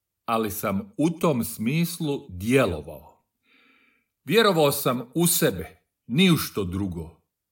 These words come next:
Što je veće bilo moje nepovjerenje prema liječnicima,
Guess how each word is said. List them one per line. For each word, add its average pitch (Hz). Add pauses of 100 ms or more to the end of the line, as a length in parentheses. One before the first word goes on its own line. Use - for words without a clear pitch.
(200)
Što -
je 113
veće 127
bilo 143
moje 147
nepovjerenje 120
prema 113
liječnicima, 98